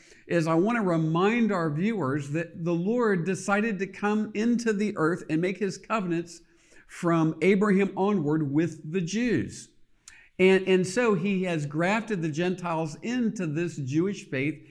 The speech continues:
in the Jewish Messiah, Jesus. He's coming back, our Lord is, to sit on the throne of David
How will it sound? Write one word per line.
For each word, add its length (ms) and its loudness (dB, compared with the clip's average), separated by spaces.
in 180 4
the 80 2
Jewish 440 2
Messiah, 560 -4
Jesus. 640 -4
He's 180 2
coming 360 0
back, 340 2
our 140 2
Lord 220 2
is, 180 -2
to 120 -6
sit 280 -4
on 140 -2
the 100 -2
throne 320 -2
of 220 -4
David 400 0